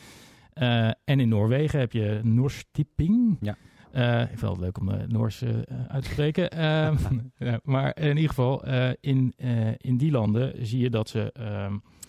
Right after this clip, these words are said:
Speaker 1: nou ja, gemengde ervaringen hebben opgedaan met dat stelsel. Dat heet dan het, eh, exclusive rights model,
Speaker 2: Mhm.
Speaker 1: oftewel monopolie.
Speaker 2: Ja.
Speaker 1: En daar zie je dat het aantal probleemgokkers, eh, hoger is dan ze zouden wensen.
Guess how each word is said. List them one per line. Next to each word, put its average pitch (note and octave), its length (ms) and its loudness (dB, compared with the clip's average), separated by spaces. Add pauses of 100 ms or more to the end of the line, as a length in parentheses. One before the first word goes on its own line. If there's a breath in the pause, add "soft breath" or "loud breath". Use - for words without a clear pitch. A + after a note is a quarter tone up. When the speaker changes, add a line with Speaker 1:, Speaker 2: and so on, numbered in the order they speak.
(680 loud breath)
Speaker 1:
nou C3+ 180 -4
ja, G2 180 -2
gemengde D#3+ 640 2
ervaringen D#3 520 0
hebben G#2+ 180 0
opgedaan G#2 400 -2
met G#2+ 120 0
dat G2+ 180 -4
stelsel. A2+ 460 -2
Dat G2 140 -6
heet G#2+ 180 -2
dan G#2 120 -2
het, G2+ 200 -4
eh, G#2 260 -10
exclusive A#2+ 600 -4
rights G#2 360 -6
model, G2+ 300 -2
Speaker 2:
Mhm. G#2+ 100 -2
Speaker 1:
oftewel G2+ 360 -8
monopolie. A2+ 600 -2
Speaker 2:
Ja. F#2 140 -2 (440 loud breath)
Speaker 1:
En C3+ 340 0
daar C#3 240 0
zie D#3 120 0
je C#3+ 140 2
dat B2 220 0
het B2+ 220 -4
aantal B2+ 380 0
probleemgokkers, A#2+ 960 -2
eh, A2+ 260 -4
hoger D3+ 340 0
is G#2+ 200 -4
dan A2 220 -2
ze G#2+ 260 -4
zouden G#2 340 -6
wensen. B2 420 -2